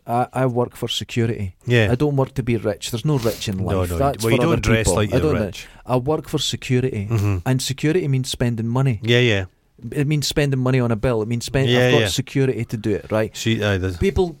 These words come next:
Speaker 1: mistake security for having savings.
Speaker 2: Mm-hmm.
Speaker 1: No, I'm willing to spend my savings on whatever.
Speaker 2: Oh, savings isn't a doing you good, kinda.
Speaker 1: Right.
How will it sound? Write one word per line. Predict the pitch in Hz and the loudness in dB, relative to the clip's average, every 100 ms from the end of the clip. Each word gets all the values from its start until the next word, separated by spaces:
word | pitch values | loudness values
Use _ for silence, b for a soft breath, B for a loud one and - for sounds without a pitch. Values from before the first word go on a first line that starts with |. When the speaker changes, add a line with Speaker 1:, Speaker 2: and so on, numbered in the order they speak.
| - | -4
Speaker 1:
mistake | 143 139 151 135 | -2 0 -2 -2
security | - - 147 151 117 107 | -6 -2 0 2 0 -2
for | 104 - 117 | -4 -2 -2
having | 110 113 110 | 0 -2 -2
savings. | - 131 127 107 85 - - - | -2 0 0 -2 -8 -12 -14 -4
Speaker 2:
Mm-hmm. | 104 95 101 98 | -2 0 -2 0
Speaker 1:
No, | 143 135 | 2 2
I'm | 147 135 | 2 2
willing | 139 143 | 4 2
to | 131 | 0
spend | - 127 120 | -2 -2 0
my | 113 | 0
savings | 110 123 113 110 107 | 0 -2 0 0 2
on | 113 107 101 | 2 0 -4
whatever. | 120 117 110 98 90 | -4 -2 -2 -4 -6
Speaker 2:
Oh, | |
savings | - - 156 123 101 | -6 -2 0 0 -2
isn't | 92 | 0
a | 95 | 0
doing | 87 90 87 | 2 0 0
you | 85 | -4
good, | 98 90 - | -4 -4 -4
kinda. | 98 95 | -2 0
Speaker 1:
Right. | 135 | 0